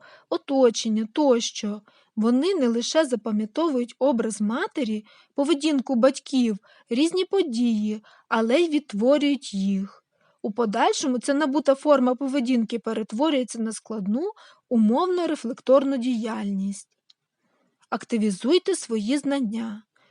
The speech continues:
Пригадайте, імпринтинг можна спостерігати серед тварин,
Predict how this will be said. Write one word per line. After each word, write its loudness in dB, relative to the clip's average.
Пригадайте, -2
імпринтинг 0
можна 2
спостерігати -4
серед -2
тварин, 0